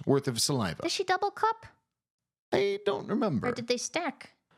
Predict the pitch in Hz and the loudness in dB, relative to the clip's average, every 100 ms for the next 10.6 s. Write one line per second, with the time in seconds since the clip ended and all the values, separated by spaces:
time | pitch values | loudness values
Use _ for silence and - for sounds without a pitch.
0 | _ _ - 202 214 208 180 196 180 175 | _ _ 4 6 4 2 2 4 4 2
1 | 147 131 117 107 98 85 78 123 123 127 | 2 2 2 2 2 0 2 2 4 0
2 | - 165 151 123 113 107 226 - 220 196 | 2 2 4 4 4 4 2 0 0 0
3 | 180 180 - 165 165 - 175 165 165 180 | -2 -2 -4 -6 -6 -4 -2 -2 -4 -4
4 | - 170 180 165 175 170 170 175 175 - | -2 -2 -2 -2 -2 -2 0 2 2 2
5 | 214 - 208 202 202 226 190 233 233 226 | 2 4 2 4 4 4 2 2 4 2
6 | 185 _ _ _ _ _ _ - 277 147 | -2 _ _ _ _ _ _ -6 0 4
7 | 135 165 156 151 151 175 277 302 311 101 | 4 6 4 2 2 2 2 0 0 0
8 | 80 - - 415 370 349 - - 427 403 | 0 -6 -6 -6 -2 -2 -2 -2 0 0
9 | 339 277 277 95 - 302 320 320 302 277 | 2 4 4 0 -4 -6 -6 -2 -4 -2
10 | 196 - 185 196 196 175 | -4 -4 -6 -6 -6 -6